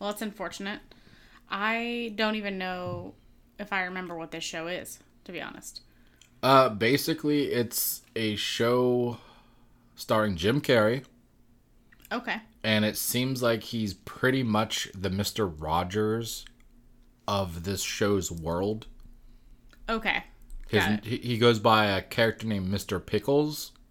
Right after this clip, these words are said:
Speaker 2: in the
Speaker 1: So
Speaker 2: show.
Speaker 1: does he sell sandwiches?
Speaker 2: I think he does.
Speaker 1: Okay. <laughs>
Speaker 2: I hope one person gets that joke, 'cause I don't think that's a national brand. I think that's, like,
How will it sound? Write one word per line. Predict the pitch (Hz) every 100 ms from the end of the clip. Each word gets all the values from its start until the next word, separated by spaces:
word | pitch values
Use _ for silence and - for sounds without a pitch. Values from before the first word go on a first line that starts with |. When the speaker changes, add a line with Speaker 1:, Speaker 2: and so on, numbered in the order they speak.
| - _ - -
Speaker 2:
in | 127
the | 131
Speaker 1:
So | 123
Speaker 2:
show. | 120 104 101 110
Speaker 1:
does |
he | 180
sell | - 170
sandwiches? | 175 165 180 208 233 220 - - _ _ _
Speaker 2:
I | 95
think | - 156 175
he | 175
does. | 151 101 78 - 226
Speaker 1:
Okay. | - - -
<laughs> | - - - _ _ _ -
Speaker 2:
I | 117
hope | 139 180 - -
one | 110 98 104 104 101
person | 98 92 95
gets | 95 92
that | 92 92
joke, | 95 98 92 90 -
'cause | 117
I | 107 127
don't | 139 139
think | 120
that's | 120 120 110
a |
national | 107 104 - 107 95
brand. | 82 92 92 87 92
I | 101
think | 120
that's, | 113 110 -
like, | 110 98 95